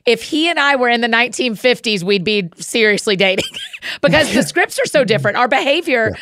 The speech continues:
Speaker 1: does not mean the same thing as it meant fifty years ago.
Speaker 2: Yeah. And, and there's problems with every script.
Speaker 1: Yeah,
Speaker 2: You know, they all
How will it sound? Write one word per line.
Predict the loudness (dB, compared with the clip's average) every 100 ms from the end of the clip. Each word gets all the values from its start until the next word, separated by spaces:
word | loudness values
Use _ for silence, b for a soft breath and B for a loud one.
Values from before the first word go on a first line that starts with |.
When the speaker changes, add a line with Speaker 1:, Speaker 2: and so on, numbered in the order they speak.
| B
Speaker 1:
does | -4 0
not | 0 0
mean | -2 -2
the | -2
same | -2 -2 -2
thing | -2 -2 -2
as | -4 -4
it | -2
meant | -2 -2 -4
fifty | -6 -4 -4
years | -4 -6
ago. | -8 -12 -14 _ _ _ _ _ -10
Speaker 2:
Yeah. | -10 -10 B B B B
And, | -2 0
and | 0
there's | 0 -2
problems | -2 0 2 2
with | 0 2
every | 0 0 -4
script. | -4 -4 -4 -6 -8
Speaker 1:
Yeah, | -2 2
Speaker 2:
You |
know, | 4 4
they |
all | 4